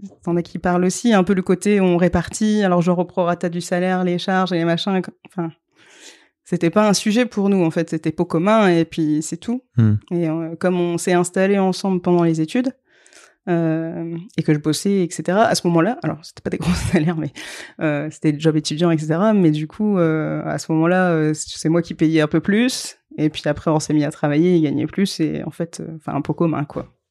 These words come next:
Speaker 1: On a fait, cela dit, ce que je lui ai redemandé, parce que ça, je ne sais, je ne me rappelais plus,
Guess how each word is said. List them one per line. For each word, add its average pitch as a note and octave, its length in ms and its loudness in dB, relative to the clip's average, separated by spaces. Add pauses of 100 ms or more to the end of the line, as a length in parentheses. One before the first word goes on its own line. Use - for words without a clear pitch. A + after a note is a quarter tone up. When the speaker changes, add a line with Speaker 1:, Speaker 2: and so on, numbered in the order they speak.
(300)
Speaker 1:
On E3 100 4
a F3 100 4
fait, F#3+ 460 0
cela E3+ 280 2
dit, F3 200 -4 (380)
ce - 80 -20
que F3 100 -2
je D#3 80 -2
lui E3+ 60 -2
ai D#3+ 40 0
redemandé, F3+ 400 -2
parce G3 160 -12
que - 80 -6
ça, F#3+ 180 -4
je E3+ 100 0
ne E3 60 2
sais, D#3+ 240 -4
je D#3+ 120 -2
ne D#3+ 60 2
me D#3+ 140 0
rappelais D#3+ 240 -4
plus, A3+ 180 -12